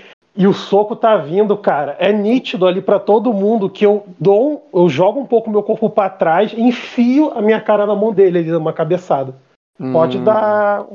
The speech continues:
Speaker 1: o dano
Speaker 2: Qua-,
Speaker 1: todo, pode.
Speaker 2: quanto de defesa você, ah, tu vai deixar ele bater quatro graus?
Speaker 1: Quatro graus, cara. Eu tô
Speaker 2: Beleza,
Speaker 1: defendendo
Speaker 2: cara.
Speaker 1: como homem, cara.
Speaker 2: Ele
Speaker 1: Ele
Speaker 2: vai
Speaker 1: tá
Speaker 2: te
Speaker 1: me
Speaker 2: dar
Speaker 1: atacando pelas costas, esse é meu estilo, cara.
Speaker 2: Não, foi cara a cara. Tu desengajou, ele deu um soco na tua cara.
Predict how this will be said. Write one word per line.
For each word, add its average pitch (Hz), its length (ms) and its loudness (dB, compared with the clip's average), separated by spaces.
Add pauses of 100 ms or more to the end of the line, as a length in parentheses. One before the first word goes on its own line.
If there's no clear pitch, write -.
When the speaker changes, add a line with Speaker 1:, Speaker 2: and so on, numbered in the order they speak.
(140)
Speaker 1:
o 175 80 -8
dano 156 180 2
Speaker 2:
Qua-, 196 100 0
Speaker 1:
todo, 294 280 -2
pode. - 240 -12
Speaker 2:
quanto 165 180 0
de 156 80 -8
defesa 147 440 -4
você, 135 320 -8
ah, 135 120 -4
tu - 100 -12
vai 123 100 -4
deixar 120 220 -6
ele 120 120 -6
bater 120 240 -6
quatro 113 180 -8
graus? 135 320 -2 (460)
Speaker 1:
Quatro 143 260 -4
graus, - 340 -6
cara. 160 520 0
Eu 131 140 -16
tô 175 100 -2
Speaker 2:
Beleza, 165 320 2
Speaker 1:
defendendo 165 220 2
Speaker 2:
cara. 147 120 0
Speaker 1:
como 262 240 2
homem, 254 200 -2
cara. 139 260 -2
Speaker 2:
Ele 139 120 -6
Speaker 1:
Ele 131 80 -2
Speaker 2:
vai 131 100 -2
Speaker 1:
tá - 40 -2
Speaker 2:
te 175 80 -2
Speaker 1:
me 185 60 4
Speaker 2:
dar 151 60 0
Speaker 1:
atacando 202 360 -4
pelas 196 360 0
costas, 202 480 0
esse 247 100 -6
é 254 40 2
meu 285 120 2
estilo, 302 360 0
cara. 147 360 -2
Speaker 2:
Não, 208 180 0
foi 123 360 -2 (100)
cara 127 220 -2
a - 20 -14
cara. - 260 -6
Tu - 160 -12
desengajou, 151 680 -4
ele 165 80 -2
deu 160 80 -6
um 165 40 -6
soco 170 220 -10
na 170 60 -4
tua 185 120 -12
cara. 110 300 -18